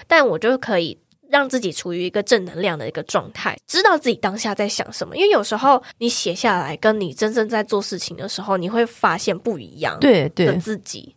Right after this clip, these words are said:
Speaker 2: 对，真的没错。
Speaker 1: 对。那我之前呢，有尝试一，一个早晨仪式，是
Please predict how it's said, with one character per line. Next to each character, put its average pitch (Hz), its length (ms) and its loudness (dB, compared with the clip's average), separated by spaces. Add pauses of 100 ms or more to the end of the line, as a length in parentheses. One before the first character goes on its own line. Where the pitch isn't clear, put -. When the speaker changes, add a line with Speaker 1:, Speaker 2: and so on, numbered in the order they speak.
Speaker 2:
对， 165 320 2
真 214 140 -6
的 233 80 6
没 190 180 2
错。 170 360 0
Speaker 1:
对。 - 60 -20 (100)
那 320 260 4
我 202 220 0
之 311 180 -2
前 240 300 -2
呢， 214 220 0
有 196 440 0 (240)
尝 226 260 0
试 349 280 2
一， - 180 -4 (100)
一 262 120 -6
个 330 100 4
早 220 180 2
晨 202 180 -4
仪 208 100 -2
式， 277 200 -2
是 277 220 2